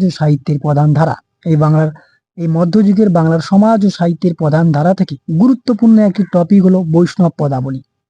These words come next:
আজকের এই স্পেশাল ভিডিওটিতে আমরা বৈষ্ণব পদাবলী নিয়ে চুলচেরা বিশ্লেষণ, একেবারে যত রকমের কোশ্চেন আসবে, তার সমস্ত রকমের প্রশ্ন আমরা কভার করেছি। তাই এই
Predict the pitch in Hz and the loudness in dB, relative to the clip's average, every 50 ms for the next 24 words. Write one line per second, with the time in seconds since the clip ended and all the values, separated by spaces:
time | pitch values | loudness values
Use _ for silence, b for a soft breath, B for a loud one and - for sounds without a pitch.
0 | _ _ - 180 185 - - 247 247 277 247 269 226 175 180 160 - - 196 160 | _ _ -10 -10 -10 -4 0 0 0 0 0 0 0 0 0 0 -2 -4 -4 -2
1 | - 208 190 160 127 156 156 165 214 233 214 226 220 233 233 226 220 233 233 240 | 0 0 0 0 0 0 2 2 2 2 2 2 2 2 4 4 2 2 0 -4
2 | b b b b b b b _ - 180 226 220 - - 240 240 214 - - 196 | b b b b b b b _ -2 -2 -2 -2 -2 0 0 0 -2 -2 -2 0
3 | 185 196 202 190 202 202 196 202 208 202 196 - - 220 226 220 190 240 226 226 | 0 2 2 2 2 4 4 4 2 2 0 0 2 2 2 2 2 2 2 2
4 | 214 196 185 - - 220 196 - 214 220 247 - - 196 196 - - 233 214 170 | 2 0 0 0 0 -2 0 2 0 0 -2 -4 -4 -4 -2 -2 0 0 0 -2
5 | 131 127 131 b b b b b _ - - 190 180 208 - 254 254 247 247 240 | -4 -6 -10 b b b b b _ -12 -8 -6 -6 -2 0 0 0 0 2 2
6 | 226 233 220 208 - 175 170 - - 214 208 202 190 175 180 196 196 - 202 196 | 2 2 2 0 -2 -4 -2 0 0 2 2 2 2 2 0 0 0 0 -2 -2
7 | - - 202 247 285 262 - - 240 208 202 190 196 185 175 165 - 175 175 - | 0 0 2 2 2 0 0 0 0 0 2 2 2 0 0 0 0 -2 0 2
8 | - 190 170 160 151 147 143 127 151 139 143 139 131 127 139 135 131 127 143 - | 0 2 2 2 0 0 -2 -2 -2 -2 -2 -4 -4 -6 -8 -8 -10 -10 -8 -4
9 | - 208 208 220 220 b b b b b b - 190 180 | -2 -2 0 -2 -4 b b b b b b -2 0 0